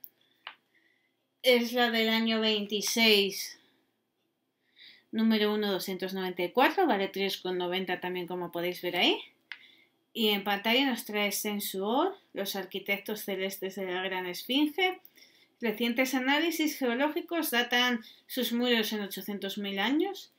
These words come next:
También nos trae estos otros titulares, como podéis ver.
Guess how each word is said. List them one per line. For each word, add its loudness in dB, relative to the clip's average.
También 0
nos -6
trae 0
estos -6
otros -6
titulares, 2
como -6
podéis -6
ver. 4